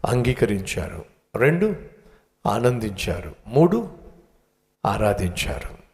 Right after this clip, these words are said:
జ్ఞానము కలిగిన వాడు క్రీస్తును ఏం చేస్తాడు? అంగీకరిస్తాడు. క్రీస్తును బట్టి ఆనందిస్తాడు, క్రీస్తును ఆరాధిస్తాడు. జ్ఞానం లేనటువంటి వాడు,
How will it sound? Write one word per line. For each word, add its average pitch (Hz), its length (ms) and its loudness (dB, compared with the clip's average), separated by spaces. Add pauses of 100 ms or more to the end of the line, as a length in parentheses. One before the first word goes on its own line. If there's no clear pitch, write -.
(500)
జ్ఞానము 220 480 6
కలిగిన 170 420 2
వాడు 127 500 2
క్రీస్తును 156 460 0
ఏం 139 160 0
చేస్తాడు? 165 600 0 (760)
అంగీకరిస్తాడు. 98 1120 -4
క్రీస్తును 190 420 4
బట్టి 185 400 0 (760)
ఆనందిస్తాడు, 104 920 0 (140)
క్రీస్తును 208 680 2 (680)
ఆరాధిస్తాడు. - 1000 -4 (360)
జ్ఞానం 151 540 4
లేనటువంటి 123 640 0
వాడు, - 380 -6